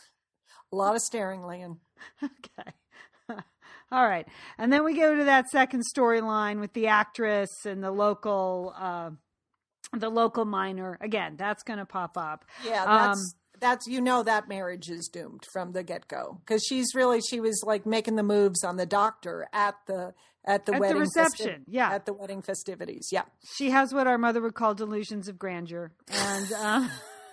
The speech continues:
Speaker 2: <laughs> about how big her house should be and
Speaker 1: Yeah.
Speaker 2: whatnot.
Speaker 1: Yeah.
Speaker 2: Um, so we get that, and then in the middle of all this, we also get a lot of, um, we get a lot of talk about smelting. We get, there
Speaker 1: Yes.
Speaker 2: is a, there is an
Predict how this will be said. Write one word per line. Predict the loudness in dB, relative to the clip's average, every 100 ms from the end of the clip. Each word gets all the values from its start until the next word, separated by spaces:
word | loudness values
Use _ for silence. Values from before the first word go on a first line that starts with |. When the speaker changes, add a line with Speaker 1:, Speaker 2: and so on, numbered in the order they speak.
| -6
Speaker 2:
<laughs> | 0 0 0 -4 -4 -10 -8
about | 0 6 6 4 _ -20 -6
how | 2 4
big | 4 0
her | -2
house | 0 0 -2
should | -8 -12
be | -10 -10
and | -6
Speaker 1:
Yeah. |
Speaker 2:
whatnot. | -4 -4 -6 -14 -18 _ -20 -20 -4
Speaker 1:
Yeah. | -2
Speaker 2:
Um, | -2
so | -2 0
we | 0 4
get | 2 4
that, | 2 2 2 -8 -2
and | 4
then | 6 6
in | 4
the |
middle | 6 6
of | 8
all | 6 6
this, | -2
we | 0
also | -2 0 -4
get | -4
a | -2
lot | 0 0
of, | 0 -6 -10
um, | -8 -8 -10 -18 -18 -18 -4
we |
get | 2
a | 6
lot | 6
of | 6
talk | 2 0 2
about | 2 0
smelting. | 0 -6 -6 -8 -20 -14
We | -2
get, | 6 6 6 2
there | 0 4
Speaker 1:
Yes. | 4 2
Speaker 2:
is | 2
a, | 0 0 -6 -18 _
there | 0 4
is | 4 2
an | 0 -2 -4